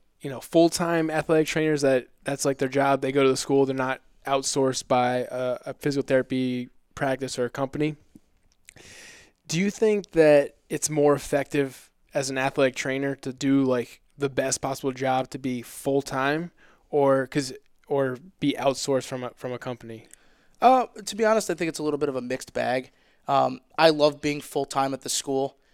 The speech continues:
Speaker 2: Uh, here at Oratory, I, I come in, um, you know, I, I,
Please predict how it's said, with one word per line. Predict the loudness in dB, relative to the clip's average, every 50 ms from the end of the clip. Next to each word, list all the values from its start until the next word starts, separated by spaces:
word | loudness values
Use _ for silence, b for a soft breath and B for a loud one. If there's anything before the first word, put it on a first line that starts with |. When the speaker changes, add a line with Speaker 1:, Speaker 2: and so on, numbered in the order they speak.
| _ _ _ _ _ -6
Speaker 2:
Uh, | -4 -2 -2 -2 -4 -6 -10
here | -6 -2 0 2 2
at | 4 4
Oratory, | 2 2 0 -2 -2 -2 -2 0 2 2 2 2 2
I, | 2 0 0 -2 -4 -4
I | -4 -4 -4
come | -4 -4 -4 -2 -2 -2
in, | -2 -2 -4 -6 -8 -12 _ -12
um, | -8 -6 -4 -4 -4 -6 -8 -12 -18 _ _ _ _
you | -10 -6
know, | -4
I, | -2 -2 -2 -4 -6 -12 -14
I, | -12 -10 -10